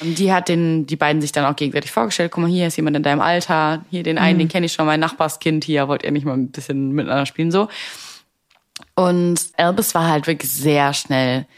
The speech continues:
Speaker 1: begeistert von Gellert, weil er einfach den sehr, sehr brillant fand und auch so ein bisschen, glaub ich, sich selber darin gesehen hat, weil er ja nun auch sein sehr kluger, brillanter Schüler war.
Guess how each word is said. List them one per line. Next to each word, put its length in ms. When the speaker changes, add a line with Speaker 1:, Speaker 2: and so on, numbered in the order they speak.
Speaker 1:
begeistert 640
von 500
Gellert, 440
weil 140
er 100
einfach 300
den 260
sehr, 220
sehr 240
brillant 460
fand 220
und 180
auch 140
so 180
ein 80
bisschen, 240
glaub 180
ich, 100
sich 140
selber 280
darin 280
gesehen 280
hat, 120
weil 120
er 180
ja 140
nun 140
auch 160
sein 240
sehr 300
kluger, 320
brillanter 480
Schüler 400
war. 300